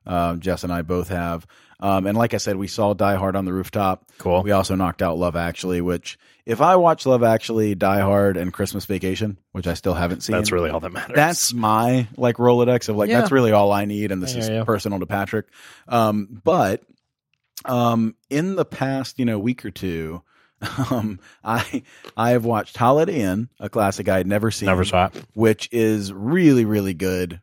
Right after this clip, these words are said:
Speaker 1: really fun in terms of, like, older films, really entertaining and fun.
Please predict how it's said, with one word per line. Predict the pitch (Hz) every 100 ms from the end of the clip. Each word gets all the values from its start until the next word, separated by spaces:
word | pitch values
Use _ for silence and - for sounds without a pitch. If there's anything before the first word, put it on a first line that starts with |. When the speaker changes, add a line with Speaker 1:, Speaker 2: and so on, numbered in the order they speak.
| -
Speaker 1:
really | 107 123 110
fun | 98 101 92
in | 101
terms | 117 120 104
of, |
like, | 95 92
older | 92 98
films, | 95 95 90 87 85 95
really | 110 123 117
entertaining | 101 92 95 90
and | 90
fun. | - 90 87 87